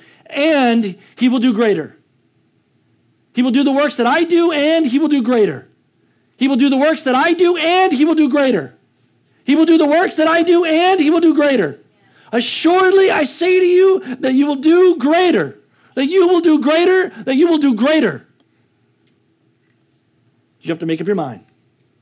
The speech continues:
Are you going to believe this, or is it hogwash? Because something has to change in the way that you carry the word of God. 'Cause I am not telling you this.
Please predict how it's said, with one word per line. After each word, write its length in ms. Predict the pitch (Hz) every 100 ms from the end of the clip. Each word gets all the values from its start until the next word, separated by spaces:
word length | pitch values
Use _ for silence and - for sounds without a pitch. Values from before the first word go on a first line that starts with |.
| _ _ _ _ _ _ _ -
Are 160 | 160
you 160 | 170 190
going 260 | 185 185 175
to 60 |
believe 320 | 160 165 196 202
this, 420 | 269 262 - - _ _ _ _ _ _ _ _ _ _ -
or 140 | 170
is 180 | 196 185
it 80 | 190
hogwash? 600 | 160 170 131 101 - - _ _ _ _ _ _ _ _ _ _ _ _ _ _
Because 240 | 175 214
something 360 | - 294 370 349
has 280 | 240 269 -
to 120 | 247
change 460 | - 294 285 240 226
in 200 | 254 240
the 100 | 240
way 360 | 226 269 294
that 160 | 294 247
you 200 | 240 233
carry 600 | - 302 311 214 185 160 - 139
the 100 | 202
word 200 | 214 208
of 80 | 165
God. 220 | 156 - _ _ _ _ _ _ _ _ _ _ _ _ _ _ _ _ _ _ _
'Cause 160 | 240 220
I 160 | 277
am 100 | 370
not 200 | 330 277
telling 300 | 220 214 185
you 120 | 160 139
this. 340 | 135 151